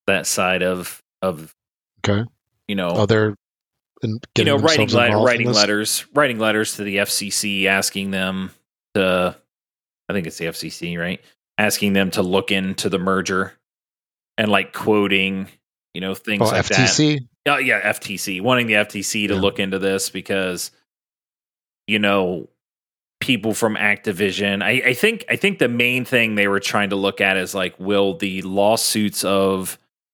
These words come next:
Speaker 1: the sexual harassment and things like that be swept under the rug, you know, if they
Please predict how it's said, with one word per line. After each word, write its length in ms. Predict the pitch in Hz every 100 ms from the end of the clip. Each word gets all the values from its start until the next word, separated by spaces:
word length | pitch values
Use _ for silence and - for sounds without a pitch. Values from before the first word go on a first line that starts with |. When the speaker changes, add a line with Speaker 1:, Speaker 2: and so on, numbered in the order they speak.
| _ _ _ _
Speaker 1:
the 80 | 95
sexual 500 | - 113 95 - 98
harassment 720 | 92 95 95 95 - 95 95
and 140 | 85 95
things 240 | 98 87
like 180 | 92 82
that 220 | 95 98
be 120 | 92
swept 440 | 85 - 101 - -
under 240 | 92 90
the 100 | 90
rug, 480 | 82 92 90 85 - - _ _ _ _ _
you 180 | 95 98
know, 200 | 92 92
if 120 | 90
they 360 | 98 92 87